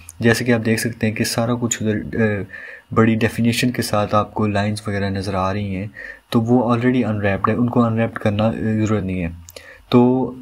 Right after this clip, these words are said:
अब इसके लिए हम texture बनाएंगे, इसके लिए हमें new image लेनी पड़ेगी ताकि हम उसके ऊपर paint कर सकें। तो आप गन पे भी paint कर सकते हैं, आप जो सा है उसके ऊपर भी paint कर सकते हैं। ये,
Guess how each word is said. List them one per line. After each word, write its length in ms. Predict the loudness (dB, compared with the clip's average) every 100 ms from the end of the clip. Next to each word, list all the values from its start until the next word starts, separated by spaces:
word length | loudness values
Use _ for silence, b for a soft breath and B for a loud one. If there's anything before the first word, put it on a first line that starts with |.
| -18 _ _
अब 180 | 2 2
इसके 260 | 0 2 2
लिए 120 | 2
हम 220 | 0 0
texture 360 | 0 0 2 2
बनाएंगे, 500 | 2 0 0 -2 -2
इसके 220 | -4 0
लिए 100 | 2
हमें 180 | 2 0
new 180 | 2 2
image 360 | 2 0 0
लेनी 200 | 0 -2
पड़ेगी 360 | 0 0 0 2
ताकि 260 | 0 0 0
हम 100 | -2
उसके 200 | -4 -4
ऊपर 120 | -4
paint 300 | 0 2 2
कर 160 | 0
सकें। 340 | -2 -2 -2 -2 B B B B B B 0
तो 300 | 2 2 2
आप 220 | 2 2 0
गन 440 | 0 2 2 2
पे 120 | 2
भी 60 | 0
paint 180 | 0 0
कर 100 | 0
सकते 280 | -2 0 2
हैं, 100 | 2
आप 300 | 0 0 -2
जो 240 | -2 -2
सा 180 | -2 -4
है 100 | -4
उसके 300 | -6 -4 -2
ऊपर 180 | 0 -2
भी 80 |
paint 260 | -2 -2 -2
कर 140 | -4
सकते 260 | -6 -6 -4
हैं। 160 | -2 -2
ये, 400 | -2 -4 -6